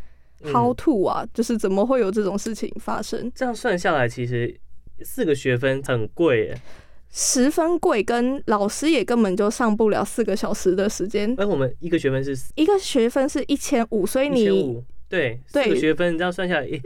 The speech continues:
Speaker 2: 六千
Speaker 1: 六千多块，
Speaker 2: 块，
Speaker 1: 然后我每个礼拜花一个晚上四个学分，然后来只学到这一点皮毛的东西。
Speaker 2: 对。对，你就只是学到皮毛，你又不是说你花了六千块，然后你可能学两学期，然后你就可以跟业界接轨，又不是这样子。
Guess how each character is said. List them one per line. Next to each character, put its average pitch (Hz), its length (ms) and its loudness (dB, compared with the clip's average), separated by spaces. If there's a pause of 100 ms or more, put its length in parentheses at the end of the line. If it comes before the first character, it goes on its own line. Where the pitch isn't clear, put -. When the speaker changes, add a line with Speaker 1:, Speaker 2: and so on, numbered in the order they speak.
(120)
Speaker 2:
六 359 240 4
千 392 100 4
Speaker 1:
六 - 0 -
千 240 240 4
多 - 120 4
块， 240 200 4
Speaker 2:
块， 156 180 2
Speaker 1:
然 131 140 0
后 165 140 2
我 120 200 2
每 151 160 0
个 147 60 2
礼 156 100 2
拜 180 120 -2
花 160 180 -2
一 151 60 4
个 156 120 2
晚 123 160 2
上 135 220 -4
四 131 180 -6
个 135 100 0
学 120 180 0
分， 120 160 0
然 113 80 -2
后 120 80 0
来 110 160 0
只 117 180 -6
学 113 160 -4
到 120 100 2
这 123 120 0
一 120 60 2
点 110 160 -4
皮 - 180 -14
毛 101 120 -8
的 98 60 -10
东 95 180 -10
西。 - 160 -16
Speaker 2:
对。 233 460 2
对， 285 100 2
你 208 240 4 (120)
就 381 100 2
只 208 160 0
是 294 120 4
学 277 120 2
到 214 100 2
皮 220 160 -4
毛， 190 160 4
你 202 120 4
又 254 100 2
不 240 120 2
是 226 120 2
说 233 200 2
你 202 200 4
花 247 220 2
了 233 220 2
六 247 300 2
千 220 220 0
块， 220 140 0
然 196 80 2
后 214 80 4
你 240 80 4
可 226 140 0
能 202 120 2
学 214 420 2 (140)
两 220 300 0
学 214 180 0
期， 220 140 0
然 208 100 2
后 262 80 2
你 247 100 4
就 254 120 2
可 285 100 0
以 220 40 2
跟 233 200 2
业 349 120 4
界 240 140 2
接 226 160 0
轨， 220 260 -2
又 392 100 4
不 196 180 -2
是 226 180 -2
这 220 120 0
样 196 200 0
子。 - 240 -10